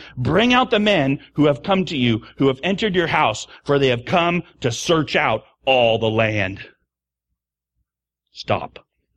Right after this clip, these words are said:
This is the story, right? If you're traveling with me down my line of thinking that I brought you down, I, I, I, I have an idea about what's gonna happen. Don't look ahead.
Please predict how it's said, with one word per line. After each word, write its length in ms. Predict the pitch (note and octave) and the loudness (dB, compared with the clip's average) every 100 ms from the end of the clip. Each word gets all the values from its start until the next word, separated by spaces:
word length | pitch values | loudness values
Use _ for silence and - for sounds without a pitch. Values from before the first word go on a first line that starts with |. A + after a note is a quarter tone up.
| _ _ _ _ _ | _ _ _ _ _
This 160 | G#2 - | -12 -10
is 80 | F#2+ | -12
the 80 | |
story, 400 | F#2+ - C#3+ G#2+ | -8 -4 -4 -4
right? 260 | - - G#2+ _ _ _ _ _ _ _ _ _ _ _ _ _ _ _ _ _ _ | -8 -14 -16 _ _ _ _ _ _ _ _ _ _ _ _ _ _ _ _ _ _
If 160 | G#2 G#2 | -8 -6
you're 80 | G#2 | -6
traveling 540 | - F#3 F#3 E3+ C3 | -4 -4 -2 -2 -2
with 180 | C3 - | -4 -6
me 160 | G#2+ | -6
down 240 | G#2+ A#2 G#2+ | -4 -4 -2
my 160 | A#2+ | -2
line 260 | B2 C#3 C#3+ | 0 0 -2
of 140 | G2+ | -4
thinking 340 | - D#3 A2+ G2+ | -6 -6 -4 -4
that 120 | G2+ | -2
I 100 | G2 | -2
brought 280 | F#2+ D3+ - | -2 -4 -4
you 120 | G#2 | -6
down, 180 | G#2 G#2+ _ _ _ _ _ _ _ - | -6 -6 _ _ _ _ _ _ _ -8
I, 120 | A#2 - - - - | -8 -10 -20 -8 -4
I, 120 | C#3 - | -4 -2
I, 160 | C#3+ - | -2 0
I 80 | |
have 220 | C#3 G3+ G3 | 0 0 -2
an 80 | - | -2
idea 440 | D3+ C3+ G#3+ G3 | -2 0 0 0
about 240 | A#2+ B2+ B2+ | 0 -2 -2
what's 160 | B2+ | -2
gonna 140 | E3+ D#3 | -4 -2
happen. 420 | A3+ - F2+ - _ _ _ _ _ | -2 -4 -12 -18 _ _ _ _ _
Don't 100 | F2+ | -8
look 120 | F#2+ A2 | -6 -4
ahead. 240 | F2+ | -6